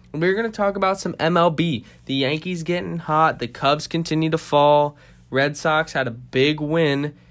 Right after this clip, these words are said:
today. They're beating up on the Rangers a little bit. And everyone continues to improve. The league continues to get better. But I'm gonna start with something different. I'm gonna start with the Little League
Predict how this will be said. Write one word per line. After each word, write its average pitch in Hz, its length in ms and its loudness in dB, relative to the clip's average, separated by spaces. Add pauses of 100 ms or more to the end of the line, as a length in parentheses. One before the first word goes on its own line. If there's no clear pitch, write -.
(360)
today. 139 380 2
They're 135 180 -2 (460)
beating 135 260 -2
up 143 160 0
on 143 140 0
the 143 80 -2
Rangers 143 400 -4
a 127 60 -4
little 120 240 -2
bit. 123 280 0 (1120)
And 147 80 -2
everyone 160 320 2
continues 151 400 -6
to 147 100 -8
improve. 147 540 -8 (220)
The 123 100 -8
league 127 220 -2
continues 131 340 -4
to - 80 -14
get 135 240 -2
better. - 220 -6 (840)
But - 240 -2 (1000)
I'm 165 260 0
gonna 165 160 -2
start 165 460 2 (1040)
with 165 180 -4
something 151 400 -2
different. 139 300 -6 (340)
I'm 123 140 -4
gonna 131 100 -4
start 135 240 0
with 131 260 -6
the 147 140 -4
Little 147 420 0
League 156 500 -2